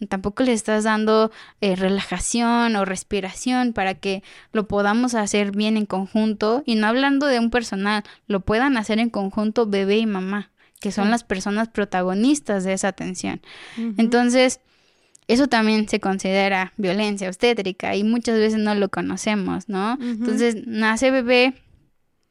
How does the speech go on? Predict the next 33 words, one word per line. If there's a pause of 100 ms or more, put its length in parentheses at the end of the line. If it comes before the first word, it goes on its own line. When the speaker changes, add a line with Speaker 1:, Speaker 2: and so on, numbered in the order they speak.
(600)
Speaker 1:
eh, (340)
no
los
llaman
por
su
nombre, (400)
eh,
les
hacen
episiotomía,
les
meten (100)
y
sacan,
meten
y
sacan
cosas
desde, (320)
eh,
el
ar-,
al
área
vaginal,
al
útero,
y
nunca
se
les
dice.